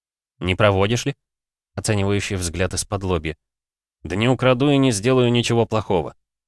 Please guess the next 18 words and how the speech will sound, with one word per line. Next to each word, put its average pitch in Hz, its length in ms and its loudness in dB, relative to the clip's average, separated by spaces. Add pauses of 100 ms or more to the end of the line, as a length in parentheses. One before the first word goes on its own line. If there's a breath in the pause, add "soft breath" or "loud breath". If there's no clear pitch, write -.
(540)
Девушка 110 460 -2
решилась, 90 600 -4 (120)
уселась 85 460 0
в 82 100 -6
лодку 85 300 -2
на 85 100 -2
сиденье. 80 560 -6 (320)
Я 117 140 -6
положил 127 360 2
примус, 143 440 0
допил 95 360 -2
пиво 117 280 -4
из 90 120 -2
бутылки 98 520 -4
и - 120 -8
уселся 85 500 -2
за 78 140 -4
штурвал. 78 540 -2